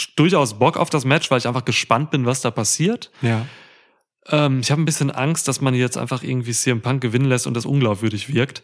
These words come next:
Speaker 2: Ich hab voll Angst um das Match auch einfach, was an Möglichkeiten da
Speaker 1: Ja.
Speaker 2: überhaupt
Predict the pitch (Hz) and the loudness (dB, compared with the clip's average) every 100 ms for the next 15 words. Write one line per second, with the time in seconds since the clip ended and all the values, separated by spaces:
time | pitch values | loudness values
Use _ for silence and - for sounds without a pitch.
0 | - - 131 - - - 127 120 113 123 | -12 -2 -2 -2 -10 -6 -2 -2 0 -2
1 | - 117 101 113 107 127 104 104 104 101 | -2 -4 -2 -2 -4 -6 -8 -8 -8 -4
2 | 104 107 - 113 123 131 127 - 107 110 | -4 -4 -4 0 2 2 -2 -4 -6 0
3 | 143 123 120 104 | 4 4 4 0